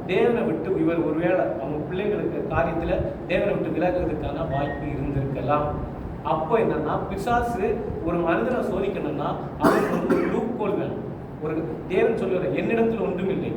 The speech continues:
இதோ உலகத்தின் அதிபதி வருகிறான், என்னிடத்தில் ஒன்றுமில்லை." அப்போ யோபு எப்படி இதை கடந்து போக தேவன் அனுமதி கொடுக்கறதுக்கான காரணம் என்னன்னா, இந்த பயம். எலியாவுக்கு பாத்தீங்கன்னா பயத்துல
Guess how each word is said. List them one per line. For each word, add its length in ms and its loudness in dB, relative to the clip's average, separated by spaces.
இதோ 120 0
உலகத்தின் 520 0
அதிபதி 360 0
வருகிறான், 400 0
என்னிடத்தில் 440 0
ஒன்றுமில்லை." 520 0
அப்போ 580 2
யோபு 260 6
எப்படி 320 2
இதை 180 -2
கடந்து 280 0
போக 300 0
தேவன் 380 2
அனுமதி 340 0
கொடுக்கறதுக்கான 560 -2
காரணம் 340 2
என்னன்னா, 400 -2
இந்த 120 -2
பயம். 560 2
எலியாவுக்கு 440 4
பாத்தீங்கன்னா 400 0
பயத்துல 420 4